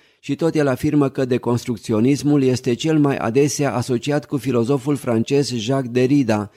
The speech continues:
care a trăit între o mie nouă sute treizeci două mii patru și care este considerat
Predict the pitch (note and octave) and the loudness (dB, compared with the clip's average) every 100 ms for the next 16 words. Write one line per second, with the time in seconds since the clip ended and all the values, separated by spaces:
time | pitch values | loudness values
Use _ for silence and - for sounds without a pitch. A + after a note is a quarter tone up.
0 | _ _ - C3+ C3 A#2+ C#3 C#3 C3 B2 | _ _ -6 -2 0 2 0 2 0 2
1 | B2 C#3 C3 C3 B2+ C#3 C3 A#2+ C3 B2 | 2 4 4 2 2 -2 -4 -2 0 2
2 | A#2+ C3+ B2 A2 A#2+ A#2+ A#2 G#2 C3+ C#3 | 2 0 0 -2 0 2 2 2 0 -2
3 | C#3+ D#3 D3 - _ _ - C#3 D#3+ D#3 | 0 0 -2 -8 _ _ -10 -4 0 2
4 | D#3+ D3+ C3 B2 A#2+ A#2 A#2 C#3 C#3 | 2 0 -2 -2 0 0 0 0 -4